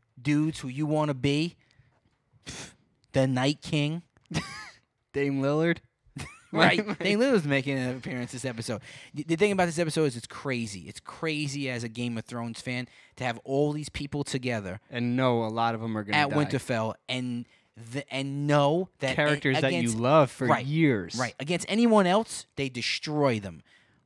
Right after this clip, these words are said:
Speaker 1: But the Night King is coming, and it's, you don't know where he's coming from.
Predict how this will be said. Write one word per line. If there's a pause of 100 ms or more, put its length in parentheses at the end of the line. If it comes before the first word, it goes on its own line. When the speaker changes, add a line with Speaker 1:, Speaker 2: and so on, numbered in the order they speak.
Speaker 1:
But
the
Night
King
is
coming,
and
it's,
you
don't
know
where
he's
coming
from.